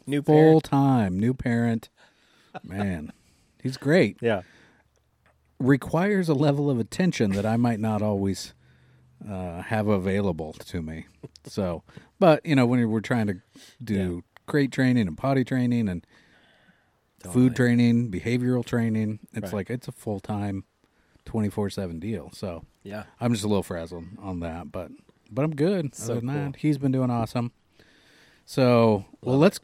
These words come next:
Speaker 2: let's grab it. I mean, this is a holiday. This
Speaker 1: Yeah.
Speaker 2: is a Christmas party.
Speaker 1: Yeah, we, we got, we got sidetracked here, but,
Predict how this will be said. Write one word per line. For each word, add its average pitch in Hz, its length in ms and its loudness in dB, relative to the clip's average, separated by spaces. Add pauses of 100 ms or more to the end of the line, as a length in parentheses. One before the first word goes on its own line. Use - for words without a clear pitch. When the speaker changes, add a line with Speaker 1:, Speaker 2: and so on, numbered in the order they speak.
Speaker 2:
let's 151 280 -4
grab 170 260 0
it. 143 80 -2 (160)
I 127 60 0
mean, 139 100 6
this 185 160 4
is - 60 -2
a 113 120 4
holiday. 147 480 4
This 147 160 4
Speaker 1:
Yeah. 185 100 8
Speaker 2:
is 127 60 -4
a 101 60 4
Christmas - 480 4
party. 131 520 4
Speaker 1:
Yeah, 160 240 6
we, 190 320 6
we 165 180 6
got, 190 260 6
we 143 80 0
got 151 180 6
sidetracked 131 580 2
here, 110 140 2
but, 104 260 0